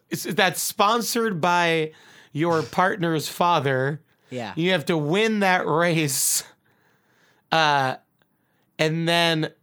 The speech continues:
Speaker 1: even though you have no boat, and then you'll get the hand of the woman you love. Even if the woman you love finds you and is basically saying,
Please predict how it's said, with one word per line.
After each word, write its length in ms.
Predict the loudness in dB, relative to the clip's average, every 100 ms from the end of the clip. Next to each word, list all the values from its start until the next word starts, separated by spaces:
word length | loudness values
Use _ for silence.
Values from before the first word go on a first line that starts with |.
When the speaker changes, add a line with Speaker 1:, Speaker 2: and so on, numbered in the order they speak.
| _ -6
Speaker 1:
even 300 | -4 -2 0
though 60 |
you 160 | 0 2
have 280 | 0 0 -2
no 160 | -4
boat, 440 | -4 -4 -4 -8 _ _ _ _ _ _ -4
and 240 | -2 0
then 260 | 0 -2 -2
you'll 240 | -2 -2
get 280 | -2 -2 -4
the 160 | -6 -4
hand 540 | -2 -2 -2 -4 -8 -14 _
of 200 | -8 -6
the 100 | -6
woman 420 | -4 -4 -4 -4
you 140 | -2 -2
love. 460 | -2 -4 -6 -14 _ -20 -20 _
Even 420 | -2 0 2 2 2
if 480 | 2 0 -6 -20 _ _ _ -4
the 140 | -2
woman 400 | 0 0 2 0
you 180 | 0 0
love 540 | 0 2 2 -2 -8 _ _ _ _
finds 800 | _ 0 4 4 4 2 0 0
you 400 | 0 0 -4 -8 _ _ _ _ _ -20 -12 -2
and 180 | 0 2
is 140 | -2
basically 760 | -4 -2 0 2 -2 -2 -2 -2
saying, 720 | -2 0 0 0 -2 -4 -8